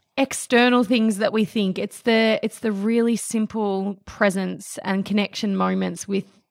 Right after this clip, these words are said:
with you. That's all they need. It's so simple what they need. But I think sometimes we can really beat ourselves up for not being able to provide more than that.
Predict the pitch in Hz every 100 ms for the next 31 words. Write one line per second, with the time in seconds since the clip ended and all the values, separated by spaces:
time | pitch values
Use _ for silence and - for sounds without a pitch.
0 | _ - 196 226 - 190 254 208 208 -
1 | 302 294 285 254 262 233 - 262 254 -
2 | 247 240 233 214 - 208 196 185 180 -
3 | - - 214 214 220 214 226 208 208 196
4 | 202 202 196 196 196 214 214 208 180 -
5 | 196 196 190 208 185 185 180 - - 190
6 | 185 185 190 185 185 - 175 180 170 165
7 | 180 170 165 170 165 -